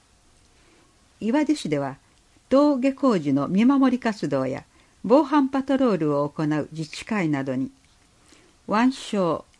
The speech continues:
防犯ベスト、青色灯、防犯ブザーの無料貸し出しを行っています。ぜひご利用ください。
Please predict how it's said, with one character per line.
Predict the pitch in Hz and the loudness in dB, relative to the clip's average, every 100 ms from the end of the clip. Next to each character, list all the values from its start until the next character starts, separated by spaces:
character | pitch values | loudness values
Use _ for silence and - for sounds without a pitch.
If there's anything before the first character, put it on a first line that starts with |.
| - | -12
防 | 175 254 285 | 2 4 2
犯 | - 254 220 | 2 0 0
ベ | 196 | -2
ス | 196 - | -6 -12
ト、 | - - _ _ _ - | -14 -14 _ _ _ -8
青 | 185 220 262 | 0 2 4
色 | 254 240 226 | 2 0 -4
灯、 | - 180 156 - - _ - | -2 -2 -2 -6 -18 _ -2
防 | 180 285 | 4 4
犯 | 277 302 277 | 4 2 2
ブ | 285 | 0
ザ | 254 170 | 0 0
ー | 139 | 0
の | 135 - | -2 -4
無 | 190 240 | 0 2
料 | 277 277 | 2 0
貸 | 262 | -4
し | - | -4
出 | 170 | -4
し | 165 - | -4 -4
を | 135 | -4
行 | 135 | -2
っ | 143 139 | -4 -4
て | - | -4
い | 127 | -6
ま | 135 143 | -4 -8
す。 | - _ _ _ _ _ _ _ _ _ _ _ _ _ _ - | -14 _ _ _ _ _ _ _ _ _ _ _ _ _ _ -10
ぜ | 156 311 | -2 0
ひ | 277 - | -2 -6
ご | 160 | -4
利 | 160 | 0
用 | 160 156 | 0 -2
く | 147 | -4
だ | 147 | -6
さ | - 147 | -6 -10
い。 | - | -10